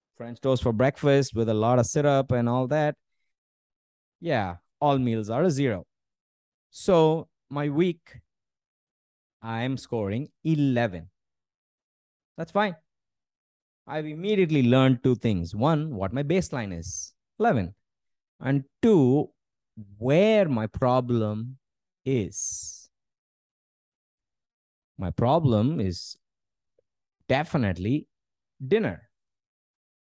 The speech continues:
Or if I can dig a little deeper, my problem is I tend to stay late at work.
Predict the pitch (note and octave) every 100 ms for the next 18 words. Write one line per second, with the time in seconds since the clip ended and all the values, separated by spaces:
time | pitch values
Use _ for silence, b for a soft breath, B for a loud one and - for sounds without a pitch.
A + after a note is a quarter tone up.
0 | _ _ - D#3 C3+ C3+ D#3+ B2+ B2 A#2+
1 | A#2 G#2+ G#2 G#2+ A2+ A2 C#3+ D3 A#2+ G#2
2 | A2+ D3+ A2+ A#2+ C3 D3 B2+ B2+ C#3+ C3
3 | B2+ A2 G#2 A#2+ A#2+ A2+ - A#2 G#2+ G2
4 | G2+ _ _ G#2 G#2 A#2 C3+ D3 A#2+ A#2
5 | D3 - _